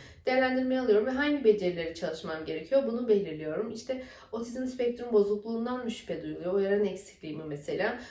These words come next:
Bununla hangi becerileri çalışıyorum? Mesela şu an Zeynep benim erken çocukluk eğitimi verdiğim öğrencim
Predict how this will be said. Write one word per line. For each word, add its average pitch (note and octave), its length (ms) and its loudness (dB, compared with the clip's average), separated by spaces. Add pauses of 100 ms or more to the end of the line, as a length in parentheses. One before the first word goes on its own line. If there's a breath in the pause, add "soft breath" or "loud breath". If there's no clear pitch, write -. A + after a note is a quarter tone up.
(160 loud breath)
Bununla C4 280 -2
hangi C4+ 280 2
becerileri D#3+ 500 -2
çalışıyorum? F#3+ 440 -4
Mesela A3+ 220 -4
şu A#3+ 140 -4
an B3 140 0
Zeynep G#3+ 560 4
benim G3+ 280 0
erken G3 380 -4
çocukluk G#3+ 440 -4
eğitimi G3+ 340 0
verdiğim G3 420 -2
öğrencim G3+ 500 -2